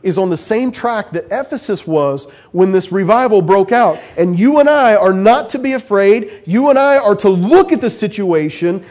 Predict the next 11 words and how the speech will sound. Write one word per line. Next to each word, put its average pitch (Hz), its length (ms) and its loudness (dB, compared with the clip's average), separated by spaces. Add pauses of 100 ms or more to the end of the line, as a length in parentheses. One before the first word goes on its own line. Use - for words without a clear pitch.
(100)
and 202 160 -4
see 240 200 -4
the 202 100 0
great 277 320 2
opportunity 254 640 -2
that 147 160 -10
the, 170 160 -4
the 170 180 -8
darkness 185 420 -6
presents 160 440 -10
itself. 135 500 -10